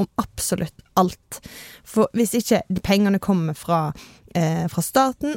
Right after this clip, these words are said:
oi, oi, da må vi ha bare bompenger. Nå vil vi da. Nei, da må vi kutte litt. Nei, men kanskje vi bare kunne hatt den tunnelen likevel. Da må vi inn i en diskusjon om kostnaden på nytt. Den var vi egentlig ferdig med. Vi har holdt på i ti år,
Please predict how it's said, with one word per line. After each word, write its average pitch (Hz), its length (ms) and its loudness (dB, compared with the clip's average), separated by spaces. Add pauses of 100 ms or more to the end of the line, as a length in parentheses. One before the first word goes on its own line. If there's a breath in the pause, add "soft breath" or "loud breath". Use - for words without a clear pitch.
oi, 240 180 4
oi, 190 220 4
da 190 160 0
må 180 160 2
vi 196 80 4
ha 220 80 2
bare 208 160 2
bompenger. 185 480 0
Nå 208 80 2
vil 220 180 4
vi 175 80 0
da. 175 160 0
Nei, 196 240 2
da 233 140 4
må 226 80 2
vi 233 160 2
kutte - 340 -4
litt. 156 220 -6 (240 loud breath)
Nei, 262 160 2
men 294 100 0
kanskje 285 220 4
vi 247 80 0
bare 269 80 2
kunne 247 180 2
hatt 262 160 -2
den 220 140 2
tunnelen 214 340 2
likevel. 185 380 0 (240 loud breath)
Da 220 80 6
må 247 160 6
vi - 100 -4
inn 294 140 2
i 269 60 4
en 247 40 2
diskusjon 294 680 0
om - 20 2
kostnaden 254 460 -2
på 262 80 0
nytt. - 240 -4
Den 196 320 6
var 208 240 4
vi 220 100 2
egentlig 214 540 0
ferdig 220 400 2
med. 214 160 4
Vi 135 80 -2
har 147 80 -2
holdt - 100 -12
på 180 220 0
i 160 60 -6 (120)
ti - 240 0 (220)
år, 440 240 0